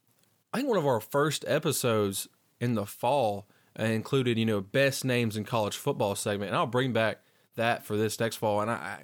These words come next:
I, I should have been adding names to this, this whole time. Every time I see a name, I'm like, "I should add that to the list," and I forget. So I'll have to just find some more good ones. But this is, this has to be added to it, right?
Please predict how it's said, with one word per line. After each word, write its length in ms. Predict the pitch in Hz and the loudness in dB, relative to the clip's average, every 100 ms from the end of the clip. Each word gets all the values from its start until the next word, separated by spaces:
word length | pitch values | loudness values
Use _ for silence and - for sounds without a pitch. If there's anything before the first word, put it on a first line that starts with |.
| - | -8
I, 100 | 120 | -4
I 20 | |
should 180 | 127 175 | -4 -2
have 80 | 170 | -2
been 100 | 120 | 0
adding 300 | 107 123 104 | 2 2 2
names 240 | 107 123 | 0 0
to 80 | 117 | -2
this, 140 | 127 127 | -4 -4
this 120 | - | -4
whole 180 | 131 131 | -4 -2
time. 240 | 143 143 - - - _ - | -2 -2 -8 -20 -20 _ -2
Every 220 | 139 151 | 0 2
time 160 | 160 143 | 0 0
I 60 | |
see 160 | 131 143 | 0 0
a 40 | |
name, 180 | 131 131 | 0 2
I'm 40 | 120 | 0
like, 140 | - | 0
"I 80 | 180 | -2
should 160 | - | -2
add 140 | 107 107 | 0 0
that 120 | 110 | 0
to 60 | 123 | 0
the 60 | |
list," 200 | 127 113 | 0 0
and 80 | 117 | -2
I 40 | |
forget. 420 | 120 117 104 101 - _ - | -4 -4 -2 -2 -4 _ -8
So 160 | - | -2
I'll 60 | 156 | 0
have 140 | 180 165 | 0 -4
to 80 | |
just 280 | 135 139 - - | -2 -2 -2 -6
find 240 | - 120 120 | -2 0 0
some 120 | 110 | -2
more 220 | 113 117 | 0 0
good 200 | 104 123 | 0 0
ones. 260 | 113 101 - - | 0 -2 -4 -6
But 160 | 135 - | -4 0
this 200 | 220 - | 2 2
is, 200 | 139 - - | 0 -2 -6
this 160 | 196 190 | -4 0
has 200 | 151 143 | 0 0
to 80 | 113 | -2
be 140 | 104 | 0
added 260 | 107 101 87 | 2 0 -4
to 140 | - | -10
it, 80 | - | -8
right? 300 | 101 110 | -4 -4